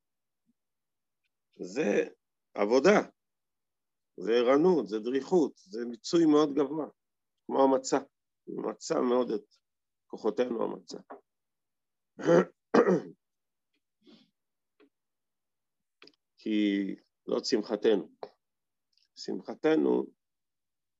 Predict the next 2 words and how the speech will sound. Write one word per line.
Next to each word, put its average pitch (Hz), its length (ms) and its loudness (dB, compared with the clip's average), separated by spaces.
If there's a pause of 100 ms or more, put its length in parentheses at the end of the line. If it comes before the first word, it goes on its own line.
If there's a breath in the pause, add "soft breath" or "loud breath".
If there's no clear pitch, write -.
(160)
בעבודה - 1900 -8
שלנו. - 400 -14